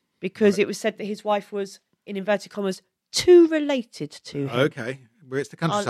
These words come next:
Speaker 1: I'll
Speaker 2: it's the olden days.
Speaker 1: Eventually,
Speaker 2: You're marrying your
Speaker 1: um,
Speaker 2: sister, it was good enough for your mother and I.
Speaker 1: <laughs> Yeah, exactly. Uh, you then had, uh, the youngest son of Edmund the Magnificent took over from Edwig. So, um,
Speaker 2: Yeah.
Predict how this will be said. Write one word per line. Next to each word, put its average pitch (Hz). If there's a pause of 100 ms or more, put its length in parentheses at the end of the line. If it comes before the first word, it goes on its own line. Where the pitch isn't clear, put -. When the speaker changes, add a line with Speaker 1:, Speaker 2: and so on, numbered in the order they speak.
(140)
Speaker 1:
I'll -
Speaker 2:
it's 127
the 127
olden 110
days. 98
Speaker 1:
Eventually, 339
Speaker 2:
You're 156
marrying 175
your 175
Speaker 1:
um, 254
Speaker 2:
sister, 247
it 131
was 120
good 147
enough 156
for -
your 165
mother 110
and 98
I. 120
Speaker 1:
<laughs> 311 (200)
Yeah, 233
exactly. 202 (640)
Uh, 254
you 269
then 339
had, 320 (120)
uh, 254
the 247
youngest 247
son 208
of 185
Edmund 185 (100)
the 185
Magnificent 175
took 208
over 175
from 175
Edwig. 160
So, 175
um, 180
Speaker 2:
Yeah. 113